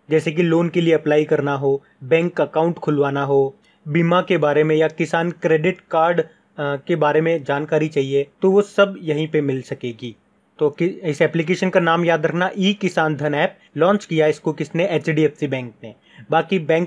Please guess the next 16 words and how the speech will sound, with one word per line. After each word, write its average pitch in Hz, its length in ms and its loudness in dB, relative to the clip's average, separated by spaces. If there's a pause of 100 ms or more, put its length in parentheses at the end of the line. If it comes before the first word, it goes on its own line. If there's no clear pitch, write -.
of 170 120 0
Baroda 170 280 4
भी 170 120 0
न्यूज़ 165 200 -2
में 170 120 -4
था, 165 260 -6 (240)
अपनी 180 240 -2
लोन 170 260 2
प्रोसेस 175 420 -2
को 185 140 -4
पूरी 208 320 0
तरह 185 220 2
से 175 160 -2
डिजिटल 156 420 -2
बनाएगा 151 420 0
ये, 151 260 0